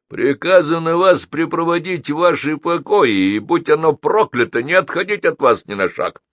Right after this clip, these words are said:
"Это кем же приказано?" — закричала Долис, пытаясь вырваться. "Мамашей твоей! То есть её величеством! Не отходи, — говорит, — ни на шаг, всё равно, — говорит, — ни на что больше не годишься!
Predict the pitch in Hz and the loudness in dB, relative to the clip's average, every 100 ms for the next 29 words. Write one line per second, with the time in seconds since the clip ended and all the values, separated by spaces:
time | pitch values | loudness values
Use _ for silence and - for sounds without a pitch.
0 | _ _ _ _ - 220 220 196 175 196 | _ _ _ _ 2 2 2 -2 0 0
1 | 240 190 196 - 151 147 - 185 156 156 | 0 2 0 0 -10 -4 -2 0 -2 -2
2 | 151 262 170 _ _ _ _ _ - 165 | -2 -2 -4 _ _ _ _ _ -6 -4
3 | 190 190 - 185 175 147 175 160 - 160 | -4 -4 -2 0 0 2 0 0 -8 -8
4 | 165 160 - 135 131 113 - - _ _ | -6 -6 -4 -4 -4 -8 -10 -16 _ _
5 | - 123 220 247 262 247 156 - 104 87 | -2 0 2 4 4 4 2 -2 -4 -4
6 | 80 76 71 64 57 _ _ _ _ _ | -6 -6 -6 -12 -16 _ _ _ _ _
7 | _ - 127 - 110 143 170 202 175 - | _ -6 -6 -4 2 4 4 0 -4 -6
8 | - - 92 - _ _ _ _ - - | -6 -4 -6 -6 _ _ _ _ -6 -4
9 | 160 220 254 226 196 185 190 185 - 175 | -4 0 0 4 2 2 -2 -2 0 2
10 | 180 147 117 - - - 160 175 185 151 | 4 4 2 -4 -6 2 2 4 2 2
11 | 147 - _ _ - 143 131 - 120 143 | -2 -4 _ _ -4 -2 0 -2 2 4
12 | 117 - - 147 131 123 101 85 - | 4 0 -6 -4 -2 0 -2 -4 -10